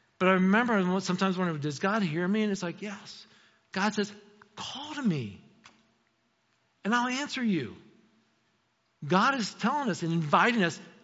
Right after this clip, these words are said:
"Talk to me. Call me up. I'll answer you. I'm gonna show you some things you've never seen before."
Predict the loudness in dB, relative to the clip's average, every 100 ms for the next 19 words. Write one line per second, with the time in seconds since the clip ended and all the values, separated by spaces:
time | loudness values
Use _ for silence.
0 | _ -8 -6 -8 -16 -16 -20 _ _ _
1 | _ _ -4 -2 2 2 0 -6 -18 -20
2 | -20 _ _ _ _ _ _ -2 -2 0
3 | -4 -8 -6 -4 -4 -6 -8 -8 -8 -8
4 | -10 -12 -14 -10 -10 -10 -8 -8 -10 -12
5 | -12 -10 -8 -10 -14 -18 -20 -20